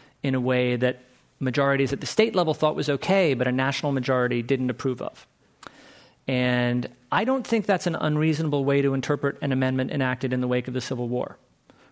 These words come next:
Right? I think that actually makes a lot of sense in terms of what they were trying to do. And if you think that, then you can be an originalist, and you can say, "This is how people at the time understood this amendment. This is how they thought it would be applied."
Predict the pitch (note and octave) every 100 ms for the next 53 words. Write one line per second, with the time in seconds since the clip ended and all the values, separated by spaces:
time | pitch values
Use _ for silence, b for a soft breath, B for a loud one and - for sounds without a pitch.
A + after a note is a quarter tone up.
0 | _ C3+ C3+ F#3 D#3+ D3 - C#3 C3 -
1 | C3 B2 A#2+ D3 C#3 - - b b -
2 | - C3 B2 A#2 C3+ - C3 B2+ - B2
3 | B2 A#2+ A#2+ B2+ - B B B B -
4 | C#3 C3 D#3 G3+ E3+ A3 C#4+ E3 - -
5 | D3 E3 C3+ G3+ B3 G#3+ A3+ G#3 G3 C#4
6 | D#3 A#2+ D#3 - - b b b - C#3
7 | D3 E3 D#3 F3 C#3+ B2+ G#3+ B3+ F#3 F3+
8 | F#3 F#3+ F#3 E3 D#3+ D#3+ - D#3+ D3+ C#3+
9 | C#3 - D3 - - - b b b -
10 | C3+ B2+ B2+ A#2+ - C3 B2+ B2 D3+ C#3
11 | C3+ C#3 C3 C3 A#2+ B2 B2 B2+ - C3